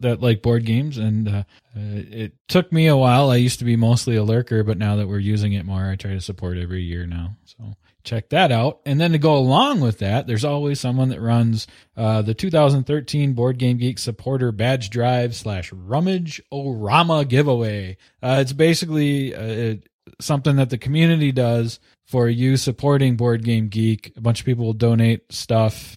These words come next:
and, uh, basically you can, it's, it's kind of a raffle type thing. It doesn't cost you anything other than being a supporter, which, and it is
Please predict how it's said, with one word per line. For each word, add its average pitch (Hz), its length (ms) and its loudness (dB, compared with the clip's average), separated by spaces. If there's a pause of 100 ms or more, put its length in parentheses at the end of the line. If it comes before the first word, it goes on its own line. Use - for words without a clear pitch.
and, 104 560 2 (240)
uh, 104 280 0
basically 117 400 2
you 117 160 2
can, 107 360 0
it's, 113 220 -6
it's 127 240 -2
kind 131 220 4
of 113 100 0
a 113 240 -2
raffle 123 500 2
type 117 280 2
thing. 117 240 2
It 113 80 4
doesn't 110 320 -2
cost 117 260 0
you 117 80 2
anything 110 240 2
other 110 220 2
than 110 160 0
being 107 180 2
a 113 60 4
supporter, 101 560 0
which, 101 320 -6
and 110 120 0
it 107 120 4
is 107 240 2